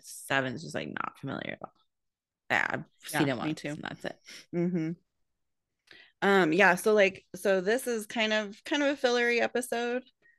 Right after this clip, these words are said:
Speaker 2: Helmet. Okay, and then what we have left is the bachelor party. I love that they split up the bachelor party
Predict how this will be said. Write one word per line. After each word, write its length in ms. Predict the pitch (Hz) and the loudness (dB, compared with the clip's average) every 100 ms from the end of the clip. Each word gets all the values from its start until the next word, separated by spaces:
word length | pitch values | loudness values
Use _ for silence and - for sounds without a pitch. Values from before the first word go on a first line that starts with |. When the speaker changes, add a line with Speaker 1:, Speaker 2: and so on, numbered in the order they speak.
| _ _ | _ _
Speaker 2:
Helmet. 480 | - 208 208 208 208 - | -8 -4 0 2 0 -2
Okay, 240 | 196 202 | 2 2
and 80 | 185 | 4
then 200 | 185 175 | 0 2
what 140 | 190 | 4
we 80 | 202 | 6
have 180 | 196 180 | 4 2
left 580 | 196 190 180 190 214 185 | -2 -2 0 0 -2 -4
is 180 | 175 185 | -4 -2
the 80 | - | -2
bachelor 460 | 107 - - 240 | -2 -2 -4 -4
party. 580 | 262 190 180 190 220 269 _ _ - | -2 0 0 -2 -8 -10 _ _ 0
I 60 | |
love 240 | 185 190 190 | 6 6 6
that 140 | 190 | 2
they 120 | 185 | 2
split 320 | 202 - 190 | 2 0 2
up 180 | - 180 | 2 0
the 60 | 170 | 0
bachelor 380 | 160 175 175 175 | -2 -2 -4 -2
party 420 | 185 170 165 | 0 0 -4